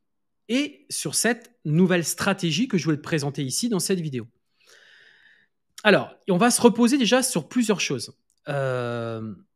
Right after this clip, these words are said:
aujourd'hui, nous, clairement, notamment avec Pierre, on va de plus en plus sur des logements à une capacité d'accueil supérieure. Pourquoi ? Parce qu'on le sait, plus on a une capacité d'accueil importante, plus derrière, on va générer de chiffre d'affaires et donc de cash flow.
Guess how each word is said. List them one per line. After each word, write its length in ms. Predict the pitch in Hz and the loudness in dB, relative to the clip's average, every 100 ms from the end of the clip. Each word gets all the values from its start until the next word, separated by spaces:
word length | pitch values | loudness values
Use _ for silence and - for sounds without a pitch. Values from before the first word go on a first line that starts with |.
| _ - | _ 6
aujourd'hui, 760 | 226 196 208 196 233 277 302 180 | 8 8 6 6 8 6 4 4
nous, 340 | 170 214 254 | 6 8 6
clairement, 640 | 254 180 147 165 202 240 | 2 -4 0 0 2 2
notamment 360 | 214 139 135 139 | -2 -4 -4 -4
avec 180 | 127 120 | -4 -6
Pierre, 380 | - 185 202 175 | -2 0 0 -2
on 100 | 147 | -4
va 100 | 165 | -2
de 80 | 143 | -2
plus 320 | 135 220 190 | -2 -2 0
en 80 | 175 | 0
plus 220 | - 226 | 2 2
sur 140 | - | 2
des 100 | 139 | 0
logements 640 | 143 151 156 180 208 208 - _ | 2 2 4 4 2 0 -10 _
à 360 | - 139 139 - - | -4 -2 -2 -8 -12
une 160 | 151 | -10
capacité 480 | 135 170 165 151 - | -4 -4 -4 -8 -6
d'accueil 280 | 147 - 202 | -2 2 2
supérieure. 560 | 202 - 196 170 117 - _ _ | 2 -2 -2 -2 -4 -10 _ _
Pourquoi ? 400 | - 127 - 208 | -14 -6 0 0
Parce 180 | 214 - | 0 -8
qu'on 120 | - | -6
le 140 | 127 127 | -6 -2
sait, 300 | - 208 240 - - _ _ | 0 -2 -4 -14 -20 _ _
plus 200 | - 202 | 0 4
on 120 | 220 | 6
a 40 | 190 | 4
une 60 | |
capacité 380 | 165 160 160 - | 2 -4 -4 -4
d'accueil 320 | 143 143 147 | -4 -4 -4
importante, 600 | 127 - - 175 220 - - | -6 -10 -4 -2 -2 -4 -8
plus 140 | 175 | -2
derrière, 360 | 147 135 190 185 | -2 0 0 -2
on 40 | |
va 200 | 139 147 | 0 0
générer 320 | 143 139 135 | 0 -2 -4
de 60 | 131 | -4
chiffre 180 | - 123 | -6 -6
d'affaires 340 | 113 170 196 - | -6 -4 -4 -4
et 60 | |
donc 160 | 127 190 | 2 4
de 80 | 175 | 4
cash 240 | 156 - | 0 -6
flow. 120 | 104 | -8